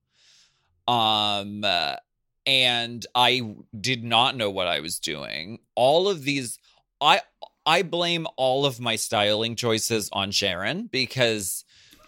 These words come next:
Sharon gave me advice, which she never did. But for this, I was like, "I don't know what to, I don't know what to wear." I w-, because I was just, like, in the mode, in the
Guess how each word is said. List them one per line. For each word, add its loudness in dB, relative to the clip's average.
Sharon 0
gave 0
me 0
advice, -2
which -4
she 2
never 0
did. 0
But 0
for -2
this, 0
I 4
was -2
like, -2
"I 2
don't 0
know 2
what -2
to, -6
I 0
don't 0
know 0
what -4
to -8
wear." -4
I 2
w-, -2
because -4
I 2
was 0
just, 0
like, 0
in -2
the -2
mode, 0
in 0
the -2